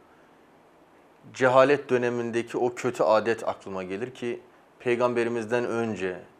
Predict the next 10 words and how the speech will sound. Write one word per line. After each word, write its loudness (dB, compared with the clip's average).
İslam'ın 0
o 0
coğrafyayı 2
aydınlatmasından -2
önce -4
o -2
cahil 8
topluluk -8
kız -6
çocuklarını -2